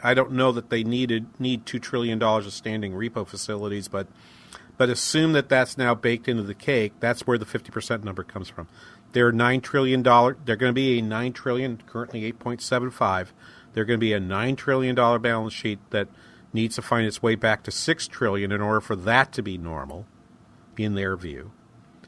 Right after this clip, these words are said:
And they need a, they need a Fed funds rate that goes back to two and a half percent to get normal in their view. If they get a recession anytime soon, what they will want is, is probably the, the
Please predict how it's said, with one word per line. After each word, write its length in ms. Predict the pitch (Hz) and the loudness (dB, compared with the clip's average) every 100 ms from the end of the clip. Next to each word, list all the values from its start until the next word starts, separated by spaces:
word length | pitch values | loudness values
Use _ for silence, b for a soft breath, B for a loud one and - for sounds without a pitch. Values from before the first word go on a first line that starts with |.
| b b b b | b b b b
And 160 | 113 113 | 0 2
they 100 | 120 | 2
need 220 | 123 139 | 2 2
a, 140 | 135 | 2
they 420 | 135 135 139 120 | 0 -4 -2 0
need 140 | 117 131 | 2 2
a 60 | |
Fed 220 | 117 131 120 | 4 2 4
funds 360 | 139 160 - | 4 4 4
rate 180 | 107 104 | 0 0
that 80 | 110 | -2
goes 240 | 117 113 | 0 0
back 200 | - 117 | 2 2
to 100 | - | 0
two 160 | - 117 | -4 -2
and 100 | 107 | 0
a 60 | |
half 200 | 107 143 | 0 0
percent 360 | 147 135 - 101 | -2 -6 -6 -6
to 60 | - | -8
get 180 | 101 | -8
normal 340 | 104 98 101 98 | -4 -4 -2 -2
in 80 | 98 | -2
their 240 | 117 147 | 0 0
view. 320 | 98 73 - - b b b b - - _ - - - _ - - _ - | -2 -10 -14 -20 b b b b -20 -20 _ -20 -20 -20 _ -20 -20 _ -10
If 140 | 107 - | -8 2
they 160 | 131 | 2
get 180 | 135 160 | 4 6
a 60 | 165 | 6
recession 600 | 147 - 170 180 - 120 | 4 4 4 4 2 2
anytime 520 | 123 127 - 127 113 | 2 -2 0 0 0
soon, 420 | - 170 117 90 | 0 0 0 2
what 220 | 135 160 | 2 4
they 160 | 165 165 | 4 6
will 280 | 147 139 127 | 6 6 4
want 540 | 120 170 165 120 110 - | 0 4 6 4 2 0
is, 480 | 123 117 113 - - B B B B - | 2 2 0 -6 -12 B B B B -2
is 260 | 131 120 | 2 2
probably 840 | - - 156 160 175 139 120 117 110 | 0 2 8 8 6 0 2 2 0
the, 460 | 104 113 110 107 - - - _ _ - | -2 0 0 -2 -8 -20 -20 _ _ -8
the 240 | 123 117 | -2 -2